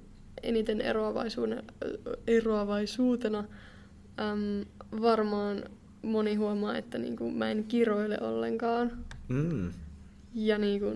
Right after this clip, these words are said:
Speaker 1: en oo oikein koskaan, koskaan kiroillut. Että ehkä sillä tavalla sen huomaa eniten niinku kavereitten kesken
Speaker 2: No joo,
Speaker 1: arjessa.
Speaker 2: joo, joo.
Speaker 1: Se,
Speaker 2: Okei.
Speaker 1: se erottaa ja sen huomaa, jos niinku joku ei kiroile. Mutta sekin on vaan semmonen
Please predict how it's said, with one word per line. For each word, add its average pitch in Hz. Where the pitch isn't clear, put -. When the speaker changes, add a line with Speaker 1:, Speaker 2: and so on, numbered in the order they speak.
Speaker 1:
en 214
oo -
oikein 240
koskaan, 226
koskaan 262
kiroillut. 208
Että 220
ehkä 349
sillä 403
tavalla 226
sen 226
huomaa 220
eniten 208
niinku 220
kavereitten 220
kesken -
Speaker 2:
No 139
joo, 185
Speaker 1:
arjessa. 90
Speaker 2:
joo, 76
joo. -
Speaker 1:
Se, 392
Speaker 2:
Okei. -
Speaker 1:
se 392
erottaa 285
ja 233
sen 262
huomaa, 226
jos -
niinku 233
joku 226
ei 220
kiroile. -
Mutta 254
sekin 262
on 233
vaan 226
semmonen 226